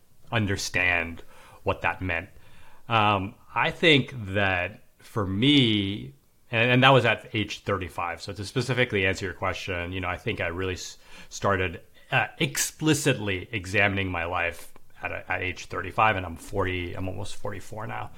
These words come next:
Um, but I think that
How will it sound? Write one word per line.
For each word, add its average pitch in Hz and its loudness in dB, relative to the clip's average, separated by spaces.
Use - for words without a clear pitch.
Um, 113 6
but 131 4
I 123 -2
think 254 -2
that 110 4